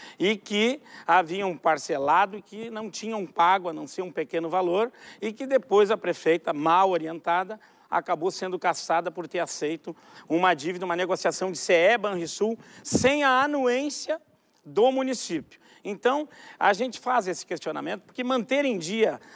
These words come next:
as equações das dívidas públicas são hoje a forma legítima, ideal e a única para um gestor poder administrar e promover investimentos no seu município. Nós pagamos duzentos milhões em dívidas,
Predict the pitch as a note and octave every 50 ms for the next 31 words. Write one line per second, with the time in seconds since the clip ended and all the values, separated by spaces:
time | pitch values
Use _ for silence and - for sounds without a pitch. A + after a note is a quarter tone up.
0 | - - - C#3+ D3 D3+ D3+ C#3+ D3 F#3 F3+ - E3+ D#3+ - - - F3+ F#3+ G3
1 | F3 D3 D#3+ D3+ C#3 A#2+ A2+ C3 F#3+ F3+ E3 C#3 C#3 C3 - - - G3 G#3+ G3+
2 | F#3+ - D3+ - - - - - - - - - - A#3+ A#3 A#3 G#3+ G#3 A#3 C4
3 | A#3+ G3 A#3 C4+ B3+ - - - - F3+ F3+ - - A3+ A3+ A3+ A3+ G#3 F#3+ G3
4 | G#3+ G#3+ E3+ D#3+ F#3 B3+ B3+ - - C4+ C4 A#3+ - - _ - G3+ A#3 A#3 G#3+
5 | A3 F#3+ F#3+ G#3+ A#3 B3 A#3+ A#3 A#3+ A#3+ A#3+ A#3 B3 D4 D4+ C#4 B3 - - F#3
6 | D#3 C3 - _ _ _ _ _ _ _ _ - F3+ G3+ A#3 A#3 A#3+ A#3 G#3 F3
7 | F#3+ G3+ E3 - - - G3+ G#3 A3 A#3 A#3+ - _ - - - - _ - F#3
8 | G3+ F#3+ E3 F3+ G#3 A3+ G#3+ G#3 F#3+ F3 F#3 F#3 F3 D#3+ - - - E3+ F3+ F#3+
9 | G3+ G3+ G3+ - - G3+ A3 A#3+ A#3+ A#3 A3+ G#3 F3+ D#3 G3+ A3 G#3+ G#3+ F3+ F#3+
10 | F#3 D#3 - F3 F3 F3 F#3 F3+ - - F3+ D#3+ - F3+ F3 F3 F3+ F3+ E3 -
11 | - D#3+ C#3 - - _ - - - - - - C#3 E3 G3+ F#3 - - A3+ G3+
12 | F#3 G3+ B3 B3+ B3+ F#3+ E3+ A#3 G#3 D#3 D3+ A#3+ C#4+ D4 - - A3 A3+ G#3+ G#3
13 | A3 A#3 G#3 G3+ A#3 G#3 F3 G3 F#3+ D#3+ C#3 B2 A#2 - - -